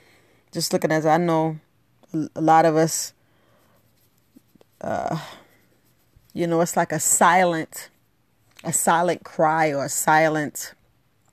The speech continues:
thing that you, it's always on your mind. You're always thinking about it. And, um, it's like, sometimes you're like,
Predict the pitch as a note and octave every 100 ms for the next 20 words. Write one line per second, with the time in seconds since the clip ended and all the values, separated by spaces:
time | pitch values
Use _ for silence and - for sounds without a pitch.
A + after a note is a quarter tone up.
0 | _ _ _ _ - _ _ _ _ _
1 | _ _ _ _ _ _ _ _ - G3
2 | F#3 E3+ - - D#3+ - F3 F3+ F3 E3+
3 | D#3+ D#3 D#3+ D#3+ D#3+ D#3 D#3 D#3 D#3+ -
4 | F3 D#3 D3+ D3+ D3 D3+ C#3 D#3 D3 D3
5 | C#3+ C#3+ C#3+ C#3 - _ _ _ _ _
6 | _ _ _ _ _ _ _ _ _ _
7 | _ _ _ _ _ _ D#3+ - D#3 -
8 | E3 E3 D#3+ D#3 C#3+